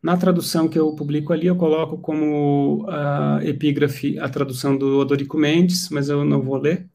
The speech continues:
Eu vou ler, então, a tradução diretamente do poema dela. Mais rápido entre os males, voando pela noite,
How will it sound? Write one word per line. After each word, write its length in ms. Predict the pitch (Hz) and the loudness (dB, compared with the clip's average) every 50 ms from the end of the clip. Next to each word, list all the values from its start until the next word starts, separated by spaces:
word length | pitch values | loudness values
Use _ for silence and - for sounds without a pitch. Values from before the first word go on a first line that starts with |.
| _ _ _ _ _ _ _ _ _ _ _ - | _ _ _ _ _ _ _ _ _ _ _ -10
Eu 80 | 147 | -6
vou 480 | 123 127 139 143 143 143 156 - - _ - | -4 0 2 4 4 4 4 2 -2 _ -12
ler, 240 | - 143 147 147 143 | -4 2 2 4 4
então, 240 | 143 143 151 147 143 | 4 2 2 2 2
a 60 | 143 | 2
tradução 420 | 143 143 143 139 131 - - 139 | 2 -2 -4 -4 -4 -4 -2 0
diretamente 500 | 135 143 139 139 135 143 139 135 127 131 | 0 2 0 0 0 0 0 0 0 -2
do 80 | 143 131 | -6 -4
poema 300 | - 143 135 135 135 - | -2 0 0 0 -2 -4
dela. 260 | - - - - _ _ _ _ _ _ _ _ _ _ _ _ _ _ _ _ _ _ _ _ _ _ _ _ _ _ _ _ _ _ _ _ _ _ _ _ _ _ _ _ _ _ _ _ _ _ _ | -4 -8 -8 -10 _ _ _ _ _ _ _ _ _ _ _ _ _ _ _ _ _ _ _ _ _ _ _ _ _ _ _ _ _ _ _ _ _ _ _ _ _ _ _ _ _ _ _ _ _ _ _
Mais 300 | - 160 165 180 190 175 | 0 2 6 6 6 6
rápido 560 | 147 147 151 180 190 214 214 - 220 175 170 175 | 4 4 4 4 4 4 6 4 6 8 8 10
entre 220 | 180 180 175 160 | 10 8 8 6
os 120 | 139 127 | 2 4
males, 600 | 139 143 143 143 151 170 175 175 165 151 127 127 | 4 6 6 6 6 6 6 6 6 4 2 0
voando 440 | 131 131 139 143 147 151 165 175 165 | -2 0 4 4 4 4 4 0 0
pela 240 | - 156 147 143 139 | 0 0 2 2 4
noite, 720 | 131 131 131 135 143 147 156 151 151 - - 156 147 - | 2 2 2 4 2 2 2 0 -4 -8 -14 -16 -16 -18